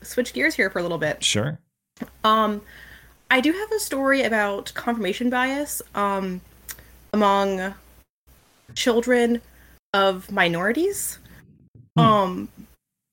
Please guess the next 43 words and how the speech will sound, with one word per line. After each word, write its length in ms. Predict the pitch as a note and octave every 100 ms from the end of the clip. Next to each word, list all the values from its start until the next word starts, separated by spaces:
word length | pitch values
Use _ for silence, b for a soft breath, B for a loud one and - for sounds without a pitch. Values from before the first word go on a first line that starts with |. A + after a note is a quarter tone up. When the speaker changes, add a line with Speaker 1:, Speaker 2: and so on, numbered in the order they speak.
| _ -
Speaker 1:
but 180 | B3 G3+
we're 180 | B3
running 280 | A#3+ D4+ F4+
a 40 | F#4
little 160 | E4+
short 200 | - C4+
on 80 | A#3
time, 340 | - A3+ G#3
so 100 | G#3 -
I 80 | G#3+
think 140 | B3+
I'll 120 | A#3
save 300 | - - A3
that 200 | G#3 G#3
story 180 | - G3
for 120 | G3
another 340 | F#3+ F#3+ F3+ F3+
time. 680 | - E3+ E3 D#3+ D#3 E3+ - _
Speaker 2:
Okay. 160 | B2+ C#3
Speaker 1:
Um, 360 | E3+ D#3 D#3+ E3 _ _ _ _ - _ _ b b -
unless 420 | G#3+ G#3+ G#3 -
you 100 | G3+
really 240 | F#3 C4 A3
wanna 200 | F3+ F3
hear 240 | F3+ D#3
it, 180 | D#3+ -
but 400 | - E3 D#3 - - _ _ _ -
I'll, 80 | G3+ A3+
I'll 100 | G#3
come 100 | F3
back 140 | A3
to 60 | E3
that 180 | D#3 -
one. 220 | D3+ -
Speaker 2:
If 140 | D#3
it's, 180 | F#3 E3+
Speaker 1:
Um, 220 | F3+ E3
Speaker 2:
yeah, 200 | D3+ E3+
if 120 | E3+ E3+
it's 120 | C3+
long, 360 | B2 C#3+ D#3 C#3+
maybe, 360 | C#3 C#3 C3
or, 160 | -